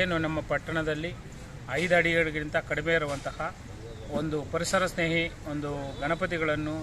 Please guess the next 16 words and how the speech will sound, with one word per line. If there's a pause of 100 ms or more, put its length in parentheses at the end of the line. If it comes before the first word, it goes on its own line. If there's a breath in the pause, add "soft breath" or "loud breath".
(140)
ಸಾರ್ವಜನಿಕರು (240)
ತಮ್ಮ
ತಮ್ಮ (100)
ಮನೆಗಳಲ್ಲಿ
ಮತ್ತು
ಬೀದಿಗಳಲ್ಲಿ (920)
ಇಟ್ಟು (140)
ಪೂಜೆ (100)
ಮಾಡಿ, (300)
ಅದನ್ನು (1120)
ಎರಡು
ದಿವಸ, (200)
ಮೂರು
ದಿವಸ, (400)
ಐದು
ದಿವಸ,